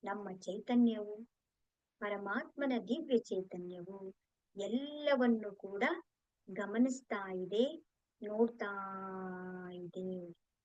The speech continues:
ನಾವು ಉನ್ನತವಾದಂತಹ ಧ್ಯಾನದ ಸ್ಥಿತಿಯಲ್ಲಿ ನಾವು ಇದ್ದೇವೆ.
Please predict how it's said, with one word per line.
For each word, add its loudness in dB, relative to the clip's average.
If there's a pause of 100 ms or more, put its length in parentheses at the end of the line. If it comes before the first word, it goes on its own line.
(480)
ನಾವು -4 (920)
ಉನ್ನತವಾದಂತಹ 2 (1700)
ಧ್ಯಾನದ -2
ಸ್ಥಿತಿಯಲ್ಲಿ -4
ನಾವು -6 (400)
ಇದ್ದೇವೆ. -8